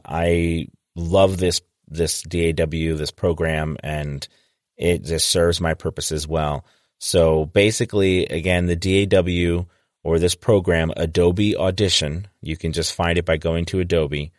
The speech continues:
Um, it records, um, your sound waves from your voice onto, um, onto the file, onto the track in the program, and then saves it and allows you to edit it and master it.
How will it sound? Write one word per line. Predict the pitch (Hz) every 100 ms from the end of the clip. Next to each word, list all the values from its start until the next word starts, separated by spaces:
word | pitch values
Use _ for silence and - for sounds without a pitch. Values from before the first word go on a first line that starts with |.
| _ _ _ _ _ -
Um, | 82 80 78 71 _ -
it | 87 87 -
records, | 85 87 - - 110 104 104 113 120 - _ _ _ _ _ _
um, | - 80 80 80 - _ _ _
your | 85 90 90 87 87 85
sound | - - 107 104
waves | 92 82 87 101 -
from | - 87 90
your |
voice | 90 87 82 80 - _
onto, | 80 85 87 87 - 87 85 85 82 -
um, | 80 80 78 76 76 -
onto | - 80 82 92
the | 90
file, | - 87 80 80 90
onto | 65 82 87
the |
track | 80 - 82 80 - _ _ _ -
in | 80
the | 87
program, | - 87 80 78 80 90 - _ _ _ _ -
and | 82 82
then | 82 80 80
saves | 78 - 95 95 95 101
it | 92
and | - 85
allows | 80 82 85 82
you | 85
to | 78 -
edit | 82 92 92
it | 101 -
and | 80 82
master | 78 85 - 127
it. | -